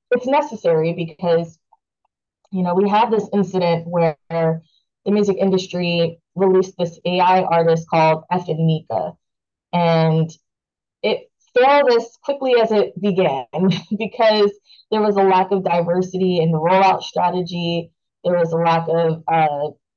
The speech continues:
uh, uh, understanding the cultural sensitivities and releasing this artist. It was, um, s-, you know, an artist that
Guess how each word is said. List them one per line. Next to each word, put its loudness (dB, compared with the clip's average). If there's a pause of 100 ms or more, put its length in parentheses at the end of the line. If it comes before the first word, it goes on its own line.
(300)
uh, -2 (200)
uh, -4 (460)
understanding 0
the -2
cultural 0
sensitivities -4 (420)
and -4
releasing -4
this -2
artist. -2
It 0
was, -4
um, -2
s-, -20 (160)
you -2
know, 0
an -2
artist -4
that 0